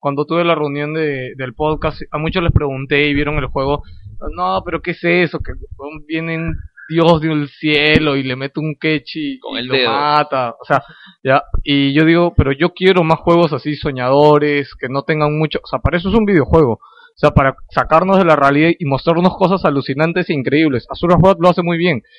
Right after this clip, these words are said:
Speaker 1: Ahora, ahorita acordándome de Parasite Eve, Parasite Eve tenía una trama también,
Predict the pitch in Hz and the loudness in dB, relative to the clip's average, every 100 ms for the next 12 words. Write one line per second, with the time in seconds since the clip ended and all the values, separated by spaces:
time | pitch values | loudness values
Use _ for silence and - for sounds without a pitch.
0 | _ - 147 143 _ _ - 143 156 170 | _ 2 2 2 _ _ -4 -2 0 0
1 | 160 139 165 180 175 151 135 131 135 - | 2 4 2 2 0 0 0 0 -2 -2
2 | 147 139 - - 139 139 170 156 160 156 | 2 2 2 2 2 2 0 -2 0 -2
3 | 143 156 165 156 160 175 160 135 156 165 | 0 2 2 2 2 0 -2 0 0 -2